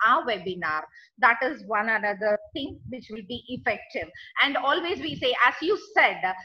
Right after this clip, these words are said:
the starting will be difficult. The ending will be fine. You will get used up and you can get a very successful outcome. The same thing, our starting was with some inconveniences.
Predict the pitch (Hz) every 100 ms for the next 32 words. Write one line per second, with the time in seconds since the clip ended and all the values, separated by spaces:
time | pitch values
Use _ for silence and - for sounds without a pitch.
0 | - 214 196 - 349 392 359 302 262 208
1 | 254 208 233 - - 208 202 202 - 226
2 | 233 269 240 233 214 320 - _ - 302
3 | 262 247 254 254 262 262 226 233 - 285
4 | 262 247 233 214 233 233 208 220 214 302
5 | - - - - 247 285 285 247 - 240
6 | - 262 - - - 262 208 233 330 311
7 | 302 262 240 240 254 254 233 233 269 262
8 | 269 262 254 302 320 - 294 277 277 233
9 | 240 240 262 277 277 359